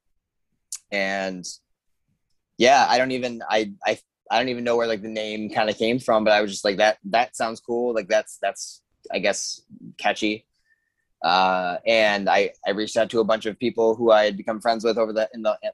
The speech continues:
last couple of years and told them what I was doing. And,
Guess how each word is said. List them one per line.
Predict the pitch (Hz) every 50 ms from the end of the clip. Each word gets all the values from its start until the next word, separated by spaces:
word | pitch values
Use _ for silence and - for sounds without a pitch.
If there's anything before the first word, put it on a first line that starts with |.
| _ -
last | 113 110 110 -
couple | - 120 98 113
of | 110
years | 104 110 113 113 113 117 117 107 -
and | 110 101 101 98 95
told | - 117 110 107
them | 110 107
what | 107 107
I | 104
was | 104 101 98
doing. | - 113 120 127 131 143 156 147 113
And, | 104 104 104 98